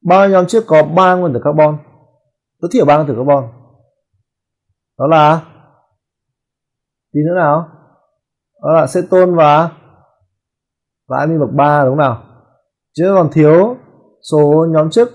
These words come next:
có hai carbon, đó là thiếu ete nữa đúng nào? Tuyệt vời. Thế có bao nhiêu nhóm trước có hai nguyên tử oxy? À, chúng ta có axit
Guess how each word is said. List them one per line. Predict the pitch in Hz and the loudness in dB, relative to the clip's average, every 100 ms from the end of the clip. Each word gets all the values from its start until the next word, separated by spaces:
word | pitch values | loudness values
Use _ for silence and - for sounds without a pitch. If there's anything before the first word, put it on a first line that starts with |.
| _ _ - | _ _ -8
có | 131 131 147 180 214 - _ _ _ _ _ _ _ _ _ _ _ - | -2 0 2 0 -4 -12 _ _ _ _ _ _ _ _ _ _ _ -10
hai | 160 | -4
carbon, | 160 175 170 156 | -2 2 4 4
đó | 135 | 0
là | 156 123 | -2 -2
thiếu | 131 127 - | -4 -6 -4
ete | 175 175 165 147 | -2 2 4 2
nữa | 151 160 160 _ _ _ _ _ _ | 0 -6 -8 _ _ _ _ _ _
đúng | 123 147 | -8 -4
nào? | 127 - _ _ _ _ _ _ _ _ _ _ _ | -4 -6 _ _ _ _ _ _ _ _ _ _ _
Tuyệt | 139 127 | -6 0
vời. | 143 131 113 - - _ _ _ _ _ _ _ 151 | 4 4 2 -6 -20 _ _ _ _ _ _ _ -4
Thế | 147 147 156 180 185 - _ _ _ _ _ - | 0 2 2 -2 -4 -14 _ _ _ _ _ -4
có | - | -2
bao | 175 190 196 | 0 2 2
nhiêu | 185 | 0
nhóm | 180 | -2
trước | 240 226 | -2 -4
có | 147 139 139 139 | 0 2 2 -2
hai | 220 220 | -6 -4
nguyên | 190 | -4
tử | 156 | -2
oxy? | 165 160 196 208 - _ _ _ _ _ _ _ _ _ _ _ _ _ _ _ _ _ _ _ _ | -4 0 0 0 -4 _ _ _ _ _ _ _ _ _ _ _ _ _ _ _ _ _ _ _ _
À, | 120 127 131 123 131 | -6 -2 -2 -2 -6
chúng | 147 | -4
ta | 151 | -2
có | 127 123 131 165 - _ _ _ | 0 2 2 -2 -8 _ _ _
axit | 147 156 196 220 | -6 -4 -2 -2